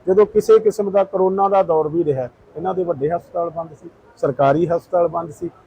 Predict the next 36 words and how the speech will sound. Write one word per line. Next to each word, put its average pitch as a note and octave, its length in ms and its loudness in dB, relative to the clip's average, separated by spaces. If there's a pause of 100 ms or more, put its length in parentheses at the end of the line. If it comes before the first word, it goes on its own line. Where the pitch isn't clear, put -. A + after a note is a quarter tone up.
(120)
ਤਾਂ F#3 100 2
ਸਾਡੇ E3 380 0
ਲੋਕਾਂ D#3+ 360 0
ਨੇ, G3+ 100 2
ਸਾਡੇ F3+ 280 -2
ਬਹੁਤੇ F3+ 340 -2
ਲੋਕਾਂ D#3+ 360 -6
ਨੇ D#3 100 -6
ਜਾਨਾਂ C#3 320 -4
ਤੋਂ C#3+ 140 -4
ਖੁੱਤੀ C3 340 -12
ਦੇਤੀ। A#2 320 -12 (360)
ਅਸੀਂ A3+ 260 4
ਉਸ, G#3 320 6
ਅ, G#3+ 800 4
ਕਹਿ F3+ 220 2
ਲਓ G3 120 2
ਤੁਸੀਂ F#3+ 280 -2
ਬਾਰਡਰ D3+ 340 2
ਦੇ F#3+ 180 4
ਉੱਤੇ, F3 300 -2
ਟਿਕਰੀ F3+ 400 -4
ਬਾਰਡਰ D#3 300 -2
ਦੇ D3 140 -4
ਉੱਤੇ D3 240 -6
ਕਿਸਾਨ D3 420 -4
ਅੰਦੋਲਨ D3 420 -2
ਦੇ C#3 100 2
ਵਿੱਚ C3 240 -4
ਵੀ, C#3 180 -10 (320)
ਉਸ A3 280 4
ਕਰੋਨਾ G3 420 0
ਦੇ G3 140 2
ਦੌਰ D#3 260 0
ਦੇ D3 120 -8
ਵਿੱਚ C#3+ 160 -10